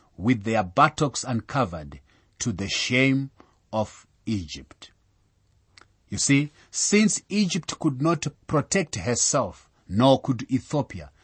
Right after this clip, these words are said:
she would not be a reliable ally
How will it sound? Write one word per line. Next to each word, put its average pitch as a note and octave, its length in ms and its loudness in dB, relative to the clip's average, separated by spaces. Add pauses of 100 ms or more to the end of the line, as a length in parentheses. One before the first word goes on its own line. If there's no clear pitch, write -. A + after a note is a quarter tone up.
(120)
she - 240 0
would E3+ 240 2
not D3+ 320 4
be D3+ 240 2
a C#3 100 0
reliable C3+ 960 0 (440)
ally A2+ 560 0